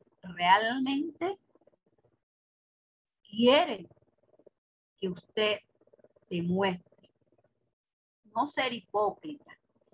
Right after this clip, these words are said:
no mostrar en su casa, en su trabajo, eh, en su,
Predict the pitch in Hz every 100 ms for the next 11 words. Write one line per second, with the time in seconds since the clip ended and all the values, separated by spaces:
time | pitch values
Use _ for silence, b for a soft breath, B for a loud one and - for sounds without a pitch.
0 | _ _ 196 208 240 240 - 233 220 -
1 | _ _ _ _ _ _ - 214 185 190
2 | - 220 214 226 - - _ _ _ -
3 | 190 175 175 - 170 170 185 196 - _
4 | _ _ _ - _ _ _ _ _ -
5 | 202 196 190 180 175 170 _ _ - _
6 | _ _ _ _ _ _ _ _ - 196
7 | 190 - 208 190 185 180 170